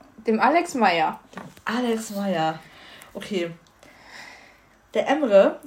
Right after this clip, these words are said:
Speaker 2: habe ich mir überlegt, der schenkt in jedem Fall, eigentlich egal wem, ein Parfüm. Ganz klar.
Speaker 1: Wäre jetzt auch mein Gedanke gewesen,
Speaker 2: Ja.
Speaker 1: tatsächlich. <laughs>
Speaker 2: Weil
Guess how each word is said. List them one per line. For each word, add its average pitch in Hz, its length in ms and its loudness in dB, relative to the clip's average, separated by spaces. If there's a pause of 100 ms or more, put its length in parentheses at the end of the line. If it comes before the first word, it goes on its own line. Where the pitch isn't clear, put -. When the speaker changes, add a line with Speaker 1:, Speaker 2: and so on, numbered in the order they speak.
(140)
Speaker 2:
habe 220 120 2
ich 226 140 -2
mir 214 80 -4
überlegt, 196 640 0 (1120)
der 233 240 6
schenkt 247 400 -2
in 220 100 -2
jedem 294 300 2
Fall, 196 400 0 (360)
eigentlich 220 560 0
egal 240 440 2
wem, 190 400 -2 (320)
ein 190 60 -8
Parfüm. 190 360 -6 (760)
Ganz 285 280 6
klar. - 340 0
Speaker 1:
Wäre 285 160 4
jetzt 285 160 -2
auch 226 140 2
mein 277 180 4
Gedanke 269 440 4
gewesen, 330 420 -2
Speaker 2:
Ja. - 140 10
Speaker 1:
tatsächlich. 494 1400 6
<laughs> - 140 -2
Speaker 2:
Weil 226 400 6